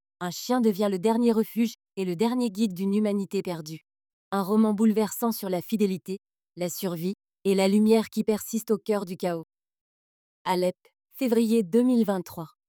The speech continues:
Dans la poussière et le silence qui suivent le séisme, une femme appelle un nom comme on lance une prière, Zatar. Elle sait qu'il est encore là, quelque part sous les gravats. Sept ans plus tôt,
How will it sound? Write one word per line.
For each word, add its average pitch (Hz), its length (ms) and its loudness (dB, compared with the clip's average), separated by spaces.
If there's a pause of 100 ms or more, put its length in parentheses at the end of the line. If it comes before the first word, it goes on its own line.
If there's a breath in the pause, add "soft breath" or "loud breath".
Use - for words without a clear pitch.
(800)
Dans 175 120 -2
la 170 120 0
poussière 208 460 -4
et 190 40 -2
le 180 100 -2
silence 202 420 -2
qui 180 120 -12
suivent 220 280 -6
le 190 80 0
séisme, 190 480 -6 (300)
une 214 160 4
femme 262 220 2
appelle 214 280 2
un 185 120 0
nom 240 160 0
comme 233 220 2
on 220 60 2
lance 220 260 0
une 208 100 0
prière, 175 480 -6 (280)
Zatar. 170 500 -2 (480)
Elle 190 180 0
sait 262 180 0
qu'il 240 160 2
est 202 120 2
encore 175 340 0
là, 180 160 -2 (460)
quelque 233 260 2
part 208 200 -2
sous - 120 -2
les 196 100 2
gravats. 165 360 0 (1000)
Sept 190 200 0
ans 175 80 -2
plus 175 160 -8
tôt, 226 200 0